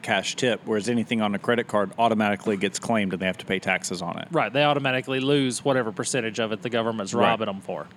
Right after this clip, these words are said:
Speaker 1: And, and I do prefer cash when I can, but it's one of those things, I'm not gonna pull cash out of the bank, but I, I end up with cash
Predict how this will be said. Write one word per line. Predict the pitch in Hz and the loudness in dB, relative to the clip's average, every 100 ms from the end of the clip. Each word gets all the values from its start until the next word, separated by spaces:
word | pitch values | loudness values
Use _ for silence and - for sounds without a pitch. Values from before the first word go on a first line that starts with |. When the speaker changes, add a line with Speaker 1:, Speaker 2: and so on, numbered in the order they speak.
| - | 0
Speaker 1:
And, | 240 240 | 2 2
and | - 277 | 2 4
I | 294 | 6
do | 196 180 | 6 6
prefer | 160 147 139 123 110 - | 4 4 6 6 4 0
cash | - 127 113 113 | 4 6 6 4
when | 113 | 4
I | 101 | 4
can, | - 110 95 92 | 4 4 4 4
but | 113 | 2
it's | 110 - | 2 0
one | 175 | 2
of | |
those | 175 | 4
things, | 165 143 | 2 4
I'm | 147 | 4
not | 180 175 | 4 2
gonna | 170 135 | 2 0
pull | - 147 | 2 2
cash | 147 156 143 - | 2 2 2 2
out | 139 | 2
of | 123 | 2
the | |
bank, | 113 107 127 - - - - - - - - | 2 2 2 -2 -12 -16 -18 -18 -18 -14 2
but | 135 123 - - | 4 4 2 0
I, | 147 143 131 - - - - | 2 2 -2 -14 -18 -8 0
I | 143 | 2
end | 147 143 | 4 6
up | 135 - | 4 4
with | 127 92 | -2 0
cash | 139 127 110 - | 2 2 2 -6